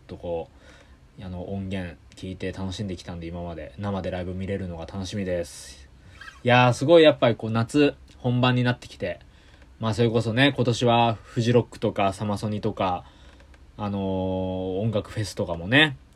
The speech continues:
あの、再開していきますけど、みんなね、熱中症とかに気をつけてね、こう、無理なく楽しんでもらえたらなと思ってます。まあ、いわゆる、まあ、僕はね、お-、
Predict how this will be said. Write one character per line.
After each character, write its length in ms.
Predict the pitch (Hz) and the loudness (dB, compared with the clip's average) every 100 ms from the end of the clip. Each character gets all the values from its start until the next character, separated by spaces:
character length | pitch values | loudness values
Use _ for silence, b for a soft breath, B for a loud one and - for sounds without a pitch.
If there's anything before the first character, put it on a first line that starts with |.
| - | -16
あ 100 | 113 | -12
の、 140 | 92 90 | -10 -8
再 240 | - 101 | -4 -4
開 380 | 104 98 98 - - | 0 -2 -2 -6 -14
し 160 | - - | -12 -2
て 140 | 113 | -2
い 100 | 107 | 0
き 80 | 127 | 0
ま 160 | 151 | 0
す 100 | 160 | 0
け 120 | - 104 | 0 2
ど、 260 | 101 90 b b - | 2 0 b b -8
み 100 | 117 | -2
ん 40 | 120 | 2
な 80 | 127 | 4
ね、 100 | 151 | 4
熱 220 | 127 127 | 4 4
中 120 | 151 | 2
症 140 | 151 | 4
と 100 | 147 | 4
か 80 | 143 | 2
に 100 | 110 | 2
気 120 | 123 | 0
を 60 | 123 | 0
つ 100 | - | 0
け 100 | 113 | -4
て 120 | 92 | -2
ね、 260 | 104 117 - - - - - | 0 0 0 -12 -20 -20 -10
こ 60 | 98 | -4
う、 40 | |
無 140 | 113 113 | 0 0
理 100 | 113 | 2
な 120 | 131 | 0
く 120 | - | -2
楽 180 | 117 117 | -4 -2
し 100 | 135 | -2
ん 60 | |
で 280 | 113 104 - - | 0 0 -2 -2
も 100 | 110 | 0
ら 60 | |
え 60 | 120 | 4
た 100 | 135 | 6
ら 80 | 120 | 6
な 160 | 131 | 4
と 80 | 131 | 2
思 140 | 113 113 | 0 0
っ 60 | |
て 100 | 113 | -4
ま 180 | 104 101 | -4 -4
す。 120 | - | -2
ま 140 | 123 117 | 0 4
あ、 40 | |
い 60 | 131 | 8
わ 60 | |
ゆ 60 | 123 | 6
る、 80 | 92 b b b b b - - | 4 b b b b b -14 -2
ま 280 | 127 107 90 | 2 2 -2
あ、 20 | - | -6
僕 200 | 117 120 | -2 6
は 120 | 170 | 6
ね、 180 | 202 202 - | 6 2 -4
お-、 160 | - | -16